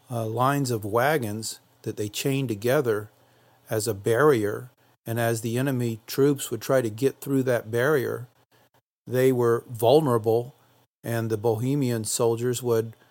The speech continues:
chop 'em apart and stab 'em with spears. And so time after time, the Bohemians, the much smaller Bohemian army,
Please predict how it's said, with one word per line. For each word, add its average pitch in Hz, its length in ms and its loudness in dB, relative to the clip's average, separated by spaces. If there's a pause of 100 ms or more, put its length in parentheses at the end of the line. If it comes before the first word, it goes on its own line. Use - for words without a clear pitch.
(400)
chop 131 320 2
'em 120 140 2
apart 139 480 0 (180)
and 120 140 -16
stab 127 380 0
'em 131 100 -2
with 120 120 -2
spears. 127 680 -2 (680)
And 113 140 -4
so 120 200 2
time 131 340 2
after 120 260 2
time, 117 480 2
the 107 100 -2
Bohemians, 110 720 0
the 110 120 -4
much 120 240 0
smaller 131 460 4
Bohemian 113 520 0
army, 110 460 -2